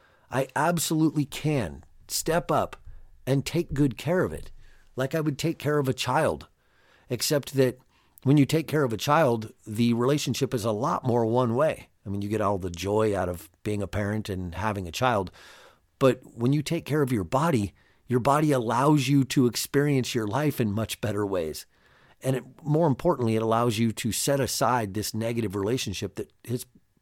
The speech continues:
probably been holding you back, maybe even for decades. Very many people listening to this will be able to say that they haven't had a good relationship with their body since they were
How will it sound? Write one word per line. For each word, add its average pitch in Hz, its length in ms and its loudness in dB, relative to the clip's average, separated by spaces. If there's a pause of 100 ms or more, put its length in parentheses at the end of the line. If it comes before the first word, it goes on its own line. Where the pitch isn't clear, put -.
(160)
probably 175 440 2
been 107 160 0
holding 131 340 0
you 104 120 0
back, 131 360 -4
maybe 147 340 0
even 104 200 -2
for 101 140 -8
decades. 92 500 -6 (500)
Very 151 260 2
many 160 180 4
people 127 280 0
listening 127 340 0
to 101 60 -2
this 101 220 -2
will 101 120 -2
be 110 120 0
able 110 180 -2
to 101 80 -2
say 113 200 -2
that 117 100 -6
they 110 120 -2
haven't 117 300 -2
had 104 140 -4
a 98 60 -4
good 101 160 -4
relationship 104 540 -4
with 95 100 -8
their 87 100 -4
body 104 340 -2
since - 520 -6
they 107 160 0
were 104 560 -2